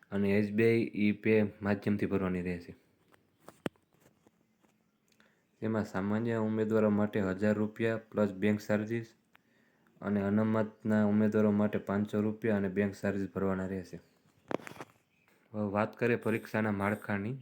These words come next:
તો તેમાં પ્રથમ લેખિત પરીક્ષા રહેશે, જે ઓ એમ આર પ્રકારની રહેશે. તેમાં પચાસ ગુણ અને પિસ્તાલીસ મિનિટનો સમય રહેશે.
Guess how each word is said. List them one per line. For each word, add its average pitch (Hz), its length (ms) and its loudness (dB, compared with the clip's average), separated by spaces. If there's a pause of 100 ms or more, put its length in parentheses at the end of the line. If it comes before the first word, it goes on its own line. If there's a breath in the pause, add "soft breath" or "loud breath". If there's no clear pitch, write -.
(720 soft breath)
તો 110 100 -4
તેમાં 107 340 -2
પ્રથમ 110 420 0
લેખિત 107 340 -2
પરીક્ષા 110 360 0
રહેશે, 104 360 0
જે 117 220 -2
ઓ 104 120 2
એમ 113 140 -2
આર 110 80 0
પ્રકારની 104 440 -6
રહેશે. 98 360 -6 (600 soft breath)
તેમાં 107 300 0
પચાસ 110 360 0
ગુણ 120 260 0
અને 107 200 0
પિસ્તાલીસ 107 560 -2
મિનિટનો 107 300 -2
સમય 101 320 -4
રહેશે. 95 300 -4